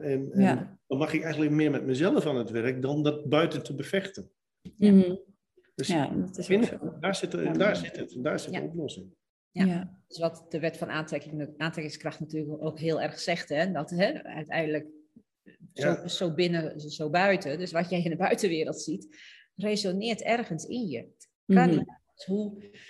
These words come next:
Speaker 3: hoe erg we dat soms ook niet willen horen. <laughs>
Speaker 1: Maar we hebben het
Speaker 3: Maar
Speaker 1: dagelijks, hè? Allemaal.
Speaker 3: Ja,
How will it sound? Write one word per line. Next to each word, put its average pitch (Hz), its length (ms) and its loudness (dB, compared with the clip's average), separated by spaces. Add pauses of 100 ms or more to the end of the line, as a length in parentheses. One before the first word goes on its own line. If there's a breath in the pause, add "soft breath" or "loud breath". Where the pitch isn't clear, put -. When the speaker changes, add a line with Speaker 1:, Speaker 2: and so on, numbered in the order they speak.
(200 loud breath)
Speaker 3:
hoe 208 240 0
erg 220 240 2
we 185 60 -4
dat 175 200 2
soms 180 240 -2
ook 185 100 -4
niet 175 220 2
willen 180 260 4
horen. 220 400 8
<laughs> - 760 4
Speaker 1:
Maar 139 140 4
we 160 60 8
hebben 190 200 8
het 196 100 6
Speaker 3:
Maar 156 100 -2
Speaker 1:
dagelijks, 180 520 6
hè? 160 180 4
Allemaal. 175 360 2
Speaker 3:
Ja, 139 180 0